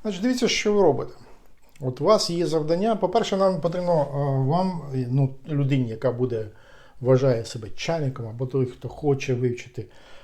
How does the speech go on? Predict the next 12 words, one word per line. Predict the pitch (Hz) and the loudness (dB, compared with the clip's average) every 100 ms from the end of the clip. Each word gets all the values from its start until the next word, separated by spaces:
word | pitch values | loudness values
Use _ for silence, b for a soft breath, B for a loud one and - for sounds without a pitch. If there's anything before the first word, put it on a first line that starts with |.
| B | B
мову | 139 151 160 139 123 120 135 | 0 4 4 4 2 0 -2
і | 127 | -2
є | 120 117 127 | -2 -2 -2
дуже | 123 131 - | 0 -2 -2
такою | 131 131 - | -2 -2 0
простою | 139 - 147 123 110 | 0 0 2 4 2
людиною, | 120 233 262 214 165 - - - b b b b b - | 2 4 4 4 2 -6 -14 -20 b b b b b -2
от, | 156 143 - B - | 2 2 -2 B -4
йому | 151 233 262 | 2 4 6
потрібно | 214 233 220 208 | 6 6 2 2
поставити | 180 - 170 160 151 139 | 0 2 4 4 2 0
мету. | 131 110 | 0 -4